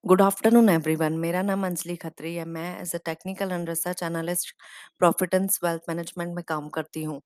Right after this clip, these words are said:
फिर से एक बार new episode के साथ Equity Baba ज्ञान series में, और इसमें हर Saturday upload होता है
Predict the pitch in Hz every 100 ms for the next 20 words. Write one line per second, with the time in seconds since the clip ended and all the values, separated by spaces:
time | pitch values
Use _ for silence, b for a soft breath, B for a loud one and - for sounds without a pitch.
0 | _ b b b - 202 190 233 - 180
1 | 185 180 175 - 170 185 180 - 180 175
2 | - 180 175 170 - 170 180 180 170 165
3 | 165 165 160 156 170 - 165 160 - 170
4 | 180 208 B B B _ - 175 175 170
5 | - - 175 - 196 208 226 233 _ _
6 | _ _ - - _ _ _ - 190 208
7 | 214 190 196 196 185 175 185 185 175 170
8 | 170 175 -